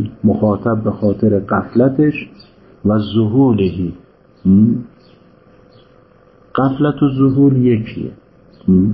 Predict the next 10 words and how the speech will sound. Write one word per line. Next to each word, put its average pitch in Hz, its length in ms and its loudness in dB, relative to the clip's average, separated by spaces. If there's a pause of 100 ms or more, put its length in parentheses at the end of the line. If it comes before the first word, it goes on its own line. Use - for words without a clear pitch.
(140)
لغفلته 101 1000 0
و 98 100 0
ذهوله، 143 640 2
باید 120 260 -2
بگیم 120 240 2
به 110 60 2
خاطر 101 420 -2
غفلت 104 560 -4
و 101 60 -2
حواس 98 320 0